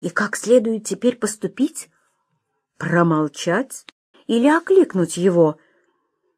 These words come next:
Так как на этот счёт ростовщик не получил никаких наставлений, то и решил на всякий случай промолчать. Между тем гул толпы усиливался,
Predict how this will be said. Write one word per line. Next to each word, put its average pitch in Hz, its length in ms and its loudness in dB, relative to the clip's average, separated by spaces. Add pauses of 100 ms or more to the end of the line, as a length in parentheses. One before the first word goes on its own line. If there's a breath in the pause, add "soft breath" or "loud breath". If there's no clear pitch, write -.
(120)
Так 196 240 0
как 175 260 -2
на 175 200 0
этот 170 220 -4
счёт 311 400 0 (280)
ростовщик 247 680 0
не 196 100 -2
получил 208 500 0
никаких 196 520 -2
наставлений, 196 880 2 (480)
то 415 80 8
и 339 140 10
решил 214 380 0
на 175 140 0
всякий 175 340 -4
случай 320 440 -2
промолчать. 254 1000 -2 (1120)
Между 180 360 0
тем 202 380 0 (420 soft breath)
гул 302 480 4
толпы 220 520 2
усиливался, 214 920 0